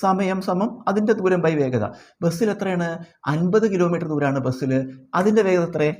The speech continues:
അൻപത് കിലോമീറ്റർ per മണിക്കൂർ. അപ്പോൾ അൻപത് by അൻപത്, അൻപത് by അൻപത്, ഒരു മണിക്കൂർ, രണ്ട് സമയം കിട്ടി. ശരാശരി വേഗത ആകെ ദൂരം by ആകെ സമയം. ആകെ ദൂരം, രണ്ട് ദൂരം കൂടി കൂട്ടുക,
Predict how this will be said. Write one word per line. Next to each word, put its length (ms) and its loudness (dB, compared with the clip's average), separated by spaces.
അൻപത് 320 2
കിലോമീറ്റർ 400 0
per 120 0
മണിക്കൂർ. 280 -2
അപ്പോൾ 180 -6
അൻപത് 300 2
by 80 2
അൻപത്, 260 -2
അൻപത് 240 2
by 160 2
അൻപത്, 220 0
ഒരു 160 2
മണിക്കൂർ, 320 0
രണ്ട് 240 2
സമയം 280 2
കിട്ടി. 180 -6
ശരാശരി 460 2
വേഗത 220 -2
ആകെ 240 2
ദൂരം 360 0
by 80 4
ആകെ 180 0
സമയം. 240 0
ആകെ 260 -2
ദൂരം, 260 -2
രണ്ട് 200 -4
ദൂരം 260 0
കൂടി 200 -4
കൂട്ടുക, 280 -2